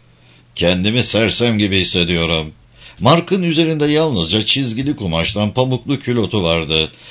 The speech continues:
O noktada direnmiş, Storm ne kadar yalvarırsa yalvarsın onu çıkarmaya bir türlü razı olmamıştı. "Zaten o kısımdakileri tuale falan işleyemezsin," demişti.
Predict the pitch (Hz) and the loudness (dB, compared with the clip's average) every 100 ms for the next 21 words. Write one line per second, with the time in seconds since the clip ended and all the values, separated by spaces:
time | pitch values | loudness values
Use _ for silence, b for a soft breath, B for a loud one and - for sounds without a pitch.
0 | B - 208 185 175 151 160 135 95 87 | B 2 4 2 0 2 2 2 2 2
1 | 87 85 101 117 B B - - 170 156 | 2 2 0 0 B B -2 2 4 4
2 | 151 175 147 147 127 117 123 113 127 156 | 2 2 2 2 2 2 2 2 0 0
3 | 127 104 87 87 82 87 98 107 120 143 | -2 0 2 2 0 0 0 -2 -2 -2
4 | - - 139 139 139 139 120 160 131 139 | -2 -2 -2 -2 -2 -2 2 2 0 -4
5 | 131 131 107 113 82 104 95 98 80 87 | -4 -2 0 2 2 0 0 0 -2 -2
6 | 85 82 78 76 - _ b b b b | -2 0 -2 -2 -8 _ b b b b
7 | b b b - 104 104 120 135 131 131 | b b b 2 4 4 4 2 2 0
8 | 143 143 151 175 180 147 139 147 147 160 | 2 2 4 4 4 2 2 4 6 4
9 | 131 151 156 147 - 147 160 120 107 107 | 4 2 2 0 2 2 2 2 2 0
10 | 101 92 90 90 - 85 82 | 0 0 0 -2 0 0 -2